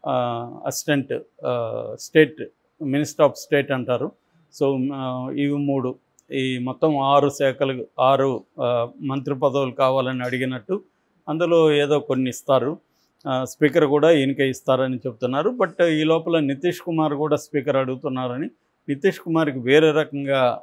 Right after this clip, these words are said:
ఆ, పదవులు ఇచ్చి ఇచ్చేస్తారని. ఎందుకంటే చంద్రబాబుకి పదహారు ఉన్నాయి, నితీష్ కుమార్కి పన్నెండు ఉన్నాయి.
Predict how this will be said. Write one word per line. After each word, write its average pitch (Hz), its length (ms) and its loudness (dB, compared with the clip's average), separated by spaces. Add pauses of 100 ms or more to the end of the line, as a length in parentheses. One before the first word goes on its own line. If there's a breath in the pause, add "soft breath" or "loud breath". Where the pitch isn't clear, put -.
(120)
ఆ, 123 120 -4
పదవులు 127 440 -2
ఇచ్చి 120 560 -10
ఇచ్చేస్తారని. 127 640 -4
ఎందుకంటే 151 360 -2
చంద్రబాబుకి 156 720 0
పదహారు 135 460 0
ఉన్నాయి, 156 220 -4
నితీష్ 151 360 -6
కుమార్కి 139 400 -8
పన్నెండు 131 320 -4
ఉన్నాయి. 98 240 -12